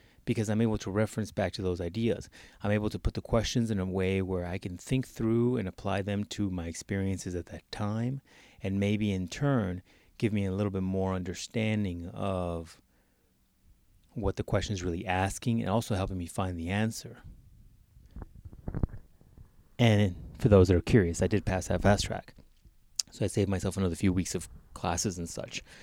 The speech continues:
But my point to this, my point that I'm hoping you're, you're, you're getting to with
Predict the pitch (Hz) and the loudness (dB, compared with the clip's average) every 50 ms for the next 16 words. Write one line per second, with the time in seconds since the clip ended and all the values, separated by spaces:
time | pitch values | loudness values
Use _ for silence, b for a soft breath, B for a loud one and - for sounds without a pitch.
0 | B B B B B - 107 101 85 - - - - B B B B B - - | B B B B B 4 6 6 6 4 0 -6 -8 B B B B B -10 -4
1 | - 120 123 - - 196 - 127 - 95 80 82 - - - 104 101 98 - - | -2 -2 -2 2 4 4 4 4 2 0 -2 -4 -6 -8 -6 -4 -4 -4 -2 -2
2 | 127 127 131 120 - 101 101 95 95 120 123 - 113 101 95 90 90 90 95 92 | 0 0 0 0 -2 -4 -4 -2 -2 -2 0 0 0 -2 -2 -2 -4 -4 -6 -4
3 | 92 95 95 92 92 90 98 92 87 104 101 101 92 90 82 - - 92 87 85 | -4 -4 -4 -6 -6 -6 -6 -4 -2 0 0 0 0 -2 -4 -6 -6 -6 -6 -6
4 | 85 90 95 90 95 95 95 - - - - - | -6 -6 -4 -4 -2 -2 0 0 -2 -2 -4 -8